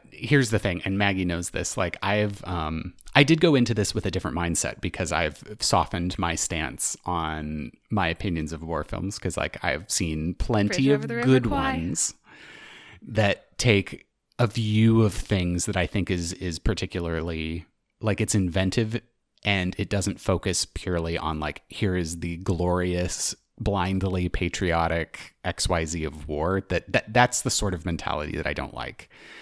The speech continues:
Speaker 1: Um,
Speaker 2: It doesn't, it doesn't, s-, a lot of the ones that we've watched don't soften
Speaker 1: Right.
Speaker 2: war. They, I think they do a good job of, like, portraying to you the horror of it. And I think there are parts of this one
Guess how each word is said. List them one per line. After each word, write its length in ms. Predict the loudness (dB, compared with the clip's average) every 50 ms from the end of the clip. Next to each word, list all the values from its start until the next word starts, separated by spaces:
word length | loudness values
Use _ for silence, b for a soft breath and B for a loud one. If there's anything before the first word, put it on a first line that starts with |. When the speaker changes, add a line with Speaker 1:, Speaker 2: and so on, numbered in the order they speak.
| B B B B B B -6
Speaker 1:
Um, 600 | -4 -4 -4 -4 -4 -6 -6 -8 -10 -10 -12 -14 _ _ _ _ _ _ _ _ _ _ _ _ _ -8
Speaker 2:
It 160 | -8 -4 2
doesn't, 800 | 4 4 4 4 2 -2 -2 -2 -4 -6 -8 -12 -10 -8 -8 -8 B B B B B B B B B B B B B B _ _ _ _ _ _ _ _ -10
it 160 | -8 -6 -2
doesn't, 400 | 0 0 0 0 0 -4 -6 -6 _ _ -18
s-, 580 | -14 -12 -12 -10 -10 -10 -12 -12 -12 -14 -10 -4 -2
a 80 | -2
lot 240 | 0 4 4 4 4
of 60 | 2 0
the 60 | -2
ones 140 | -2 -2 -2
that 40 | -2
we've 160 | -2 -2 -2
watched 260 | -2 -2 -4 -4 -6
don't 180 | -10 -10 -10 -10
soften 420 | -10 -6 -4 -2 -2 -2 0 2 2
Speaker 1:
Right. 140 | 2 0
Speaker 2:
war. 220 | -2 -6 -8 -6 -4
They, 140 | -4 -4 -4
I 20 |
think 180 | -4 -4 -6 -4
they 100 | -4 -4
do 140 | -4 -4
a 60 | -4 -4
good 180 | -6 -6 -4 -2
job 220 | -2 -2 -2 -2
of, 160 | -6 -6 -4 -2
like, 180 | -4 -2 -4 -6
portraying 380 | -8 -6 -4 -2 -2 -2 -2
to 120 | -4 -4 -4
you 60 | -4
the 100 | -4 -6
horror 280 | -6 -4 -2 0 0
of 120 | 0 0 0
it. 100 | -2 -2
And 100 | -2 -2
I 60 | -2
think 180 | -2 -2 -4 -2
there 180 | -2 -2 -2 -4
are 100 | -6 _ _ -4
parts 400 | -2 0 0 -2 -4 -4 -8 -10
of 140 | -10 -8 -6
this 240 | -8 -6 -6 -8 -8
one 300 | -8 -6 -6 -6 -6